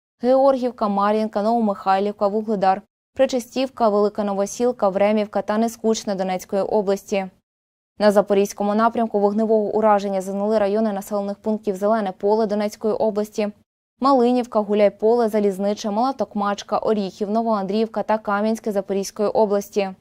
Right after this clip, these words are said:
На Херсонському напрямку від ворожого артилерійського вогню знову постраждали Зміївка, Токарівка, Антонівка та Херсон. Постраждали мирні люди. Окупаційна адміністрація міста Гола Пристань Херсонської області чинить тиск на місцеве населення щодо переоформлення майнових прав за російським законодавством.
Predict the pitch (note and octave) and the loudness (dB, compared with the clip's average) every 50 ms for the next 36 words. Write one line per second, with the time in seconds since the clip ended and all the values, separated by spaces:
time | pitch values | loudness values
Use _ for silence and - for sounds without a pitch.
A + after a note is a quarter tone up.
0 | _ - - G#3+ G#3+ A3 A3+ G#3 - A3+ G#3+ G#3 - - G#3+ G#3 G#3 G#3 A3 A3+ | _ -4 0 0 0 2 0 -2 2 0 0 0 0 -2 -4 -2 0 2 2 2
1 | A3+ - G#3+ G#3 G3 - G#3 G3 G#3 F#3 F#3+ G#3 G#3+ A3 G#3+ G3+ F#3+ G3 F#3 F#3+ | 2 2 0 0 2 0 0 0 0 0 2 2 4 6 4 4 2 2 0 0
2 | F#3 F#3 - G3+ G3+ G3+ G#3 G#3 - - - G#3 G3 G3+ G3 G3+ G#3 G#3+ G#3+ G3+ | 0 0 0 0 2 2 0 -2 -4 -2 -2 0 0 0 0 0 0 0 0 -2
3 | G3 G3+ G#3+ G#3+ G#3+ G3+ F#3 - G3+ G3+ - - G3 F#3 F#3 G3+ G3+ G3 F#3+ F3+ | 0 2 4 4 4 4 2 0 -4 -4 -2 -2 -2 2 4 4 4 4 2 -2
4 | G3 F#3+ F#3 G3+ A#3 A3 - - F#3+ F#3 G3+ F#3+ - G3+ F#3+ G#3 G#3+ G#3 - - | -4 -4 -2 -2 -2 -2 -2 -4 -2 -2 -2 -2 0 0 0 0 0 -2 -2 -4
5 | - - - G#3 G3+ - G#3+ G#3+ G#3+ G3 F#3 - G3 F#3 - G3 - G#3+ G3+ - | -4 -2 -2 -4 -2 0 0 2 2 0 -2 -4 -6 -6 -6 -6 -6 -6 -8 -4
6 | - A#3 A3 G3+ F#3+ - _ _ _ _ _ _ _ _ _ - - A#3+ A#3 B3+ | 0 0 0 0 0 -6 _ _ _ _ _ _ _ _ _ -2 -2 0 0 0
7 | B3 A#3+ B3+ C4+ C#4 C4 A3+ G#3 G3+ G3+ G3 G#3 G3+ G3+ G3+ G#3+ G#3+ G3 F3+ F#3+ | 0 2 2 2 2 4 2 4 2 2 0 0 -2 0 0 0 0 2 2 0
8 | F#3 F#3 - - G#3 - G#3+ - G#3+ G#3 - A3 G#3+ G#3+ - - G#3+ G3+ A3 A3 | -2 -2 -2 -2 0 0 2 2 2 0 2 0 0 0 0 0 0 2 2 2
9 | A3 A3+ - - B3 B3 B3+ B3+ - B3+ A#3 A3+ A3+ A3+ A3+ - A3 G#3+ G3+ G#3+ | 0 0 0 0 2 2 2 0 -2 -2 0 0 0 -2 -2 -4 -4 -2 0 2
10 | A3 A3+ A3 A3 - G#3+ G#3+ G#3 G#3 - G3+ F#3+ - - G3 - - G3 F#3 - | 2 2 2 0 2 0 0 0 0 -2 -8 -6 -6 -8 -8 -6 -6 -6 -6 -6
11 | - G#3+ G#3 - - A#3+ B3 A3+ C4 C4+ - - C4 B3+ - C4 C4 C4 B3+ B3+ | -4 -2 -2 0 0 0 0 0 -2 -4 -4 -6 -8 -6 -4 -4 -2 -2 -2 -4
12 | - - G#3+ A#3 A3+ - - A3+ A#3 B3 A#3+ - - G#3+ G3+ G3 F#3+ F#3 F#3+ - | -2 -2 -2 -2 -2 -2 -4 -2 -2 -2 -4 -2 0 0 0 0 -2 -4 -6 -4
13 | - A3 A3 A#3+ A#3+ A#3+ B3+ B3 - B3 A3 A#3+ A#3 - B3 B3+ C4 B3+ B3 - | -2 -2 0 0 -2 -4 -4 -4 -4 -2 -2 -2 -2 -2 -2 -2 -2 -2 -4 -4
14 | - G#3 G#3 G#3+ A#3 A#3+ A#3+ A#3+ A3 G#3 G3 G3 G3 F#3 F#3+ F#3 - - G#3+ A3 | -2 -2 -2 -2 -2 -2 -2 -2 -2 -2 -2 -2 -4 -4 -4 -6 -4 -2 0 0
15 | A#3 A3+ A3 A3+ A#3+ B3 - - G3+ - - - G3+ F#3+ G3+ - G#3 G#3 G3+ G3 | 0 0 0 -2 -2 -4 -4 -6 -8 -8 -6 -8 -6 -6 -4 -4 -2 -2 -2 0
16 | F#3+ G3 G3 G3 - - - G3 F#3+ F#3 | 2 0 0 0 -4 -6 -4 -4 -4 -4